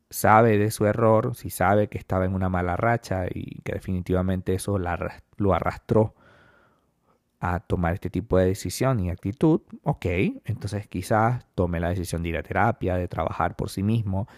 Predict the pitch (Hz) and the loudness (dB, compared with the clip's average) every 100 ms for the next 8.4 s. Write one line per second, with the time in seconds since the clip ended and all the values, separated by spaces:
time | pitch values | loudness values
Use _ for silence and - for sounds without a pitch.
0 | - _ _ - 90 - 277 90 80 87 | -20 _ _ -6 -2 -2 -2 -2 0 -2
1 | 98 87 - - - 123 190 - _ 113 | -2 -4 -6 -2 0 2 0 -4 _ -2
2 | 101 90 104 101 95 110 131 135 139 160 | -2 -2 0 0 0 -2 -2 -2 0 0
3 | 185 151 113 151 - 214 151 101 82 82 | 2 4 4 2 -8 0 2 2 2 -2
4 | - 101 92 85 113 - _ _ _ _ | -2 0 2 0 -8 -12 _ _ _ _
5 | _ _ _ 92 87 87 90 101 139 147 | _ _ _ 0 0 2 4 4 2 -2
6 | 101 95 101 98 - 104 - 110 135 - | -2 -4 -4 -4 -2 -2 0 -2 0 -2
7 | 82 82 107 92 90 85 82 80 - 80 | -2 -4 -4 -2 -2 -2 -2 -4 -6 -10
8 | 82 98 95 | -4 -2 -2